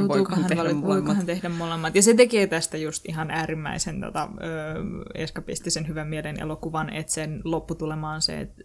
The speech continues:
Speaker 1: sä voit olla molemmat, että sun ei tarvii päättää, vaan jos olet nerorotta, jolla on syvää intohimoa, niin susta tulee mitä tahansa.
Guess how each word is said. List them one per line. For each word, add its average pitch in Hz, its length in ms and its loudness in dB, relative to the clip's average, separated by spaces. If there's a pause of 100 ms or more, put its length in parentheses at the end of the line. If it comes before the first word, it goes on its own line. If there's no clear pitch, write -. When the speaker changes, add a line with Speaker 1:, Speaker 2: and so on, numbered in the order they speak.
(120)
Speaker 1:
sä 190 160 0
voit 175 200 0
olla 160 220 -2
molemmat, 160 520 -6 (120)
että 151 140 -6
sun 151 180 -4
ei 160 120 -2
tarvii 160 460 -2 (360)
päättää, 147 640 -6
vaan 151 300 -4 (240)
jos 190 200 4
olet 196 280 4
nerorotta, 185 600 2
jolla 156 260 -2
on 156 100 -8
syvää 156 380 -2
intohimoa, 151 720 -6
niin 151 300 -8
susta 156 280 -10
tulee 147 300 -8
mitä 151 300 -6
tahansa. 185 540 -6